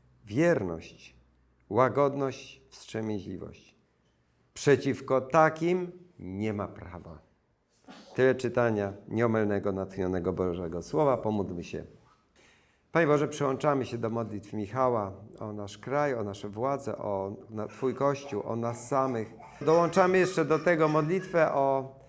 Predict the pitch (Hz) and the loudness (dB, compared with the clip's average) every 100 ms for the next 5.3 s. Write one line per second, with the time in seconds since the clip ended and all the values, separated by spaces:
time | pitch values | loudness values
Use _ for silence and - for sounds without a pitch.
0 | - 110 127 139 160 170 156 123 113 110 | -10 -2 2 2 4 2 2 0 -2 -2
1 | 110 113 120 127 127 123 123 113 101 120 | -4 -2 -2 -2 -2 -2 -2 -2 0 -2
2 | 117 131 131 127 107 104 131 135 - 165 | 0 2 2 2 0 0 0 -4 2 2
3 | 156 180 175 - 170 160 180 180 180 233 | 4 4 2 0 -2 -2 0 0 2 4
4 | 208 190 147 - - - 143 139 143 143 | 6 4 4 -4 -4 2 6 6 6 4
5 | 120 95 | 4 -2